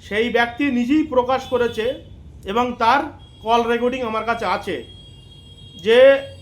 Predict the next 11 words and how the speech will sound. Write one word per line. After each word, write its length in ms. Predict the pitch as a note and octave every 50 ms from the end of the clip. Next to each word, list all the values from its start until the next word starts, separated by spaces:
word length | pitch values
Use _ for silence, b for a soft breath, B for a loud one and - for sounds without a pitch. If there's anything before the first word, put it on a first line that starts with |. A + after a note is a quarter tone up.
| - - -
"তোমার 220 | G#3+ A3+ C4 C4
সঙ্গে 300 | B3+ - B3+ B3+ C4 C4+
কোনো 240 | B3+ C4 B3+ C4 C4
ঝামেলা 440 | A#3+ E3 E3+ F3+ G#3 A#3 B3 B3+ B3+
নেই, 300 | B3+ B3 C4 D4+ F4+ G4 G#4+ - - - - - - - - - - - - - - - - - - - - - - - - -
তুমি 240 | A3 A#3 B3+ C4+
এক 280 | C4 B3 A#3 A3+ A3+ B3
লক্ষ 280 | A#3+ B3 B3 B3 C4 B3+
টাকা 260 | C4 C4 B3+ C4 B3
ধার 320 | F#3 F3 - C#4+ C#4+ A3
নিয়েছিলে 460 | A#3 A#3+ B3 B3+ B3 C#4 C#4 D4 E4